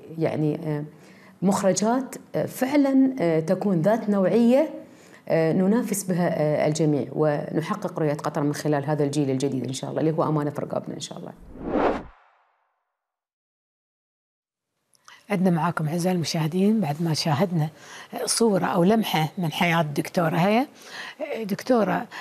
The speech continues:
Speaker 2: آه، هذا الثراء وهذا العطاء اللي بحياتك، الداعم الأول لهذه الحياة والدافع اللي خلاك تنتقلين من الدائرة والراحة إلى العطاء المستمر في التدريب.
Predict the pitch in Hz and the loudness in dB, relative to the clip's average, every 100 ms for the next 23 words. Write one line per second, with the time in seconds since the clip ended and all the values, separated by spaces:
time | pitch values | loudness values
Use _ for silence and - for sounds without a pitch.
0 | - - 208 175 165 151 202 180 151 180 | -16 -12 -4 -2 -2 0 2 0 -2 0
1 | 175 165 - - - _ - 165 180 160 | 0 -2 -6 -20 -20 _ -10 -4 -2 -2
2 | 156 170 180 - - - - - 190 165 | -4 -6 -8 -10 -14 -20 -20 -14 -8 -8
3 | - 165 156 160 170 - - - - - | -6 -6 -4 -6 -10 -12 -14 -16 -20 -20
4 | - 180 180 170 170 170 185 175 190 190 | -12 -4 -4 -2 -4 -6 -6 -4 -4 -6
5 | _ _ _ _ _ _ - 147 180 160 | _ _ _ _ _ _ -8 -4 -2 -4
6 | - 160 139 147 - - - 190 170 190 | -6 -6 -6 -8 -14 -20 -16 -10 -4 -2
7 | 180 - - - _ _ 190 170 196 196 | -2 -4 -10 -14 _ _ -8 -6 -4 -4
8 | 175 - 185 196 196 208 185 190 190 175 | -4 -6 -8 -6 -2 -2 0 0 0 0
9 | 208 240 214 208 214 - - - 196 196 | 0 0 0 0 -2 -12 -20 -4 0 2
10 | 220 220 - 240 233 - - _ _ 202 | 2 2 2 0 0 -8 -20 _ _ -2
11 | 190 185 160 - 208 226 196 190 - 185 | 0 0 0 0 -2 0 -2 -2 -2 0
12 | 208 - 160 156 170 | 0 -2 -10 -10 -10